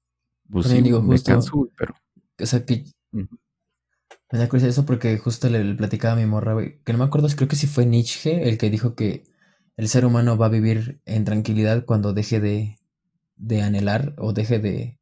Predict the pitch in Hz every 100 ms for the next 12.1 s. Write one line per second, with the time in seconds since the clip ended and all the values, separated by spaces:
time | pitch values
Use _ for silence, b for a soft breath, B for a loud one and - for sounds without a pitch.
0 | _ 110 107 98 107 107 107 131 - -
1 | 104 98 - 87 - - - - 101 101
2 | 98 104 98 98 101 - _ 104 110 -
3 | 98 101 113 101 104 104 104 110 95 -
4 | - B B B B B - 117 117 113
5 | 95 110 104 110 110 110 107 110 104 104
6 | 107 131 - - _ _ _ _ _ 107
7 | 104 110 104 113 101 110 113 107 120 120
8 | 113 113 117 117 117 123 120 120 117 120
9 | 127 120 120 117 120 120 120 127 123 113
10 | 113 127 135 - 113 117 120 117 113 -
11 | - 107 - 95 98 101 110 110 117 101
12 | -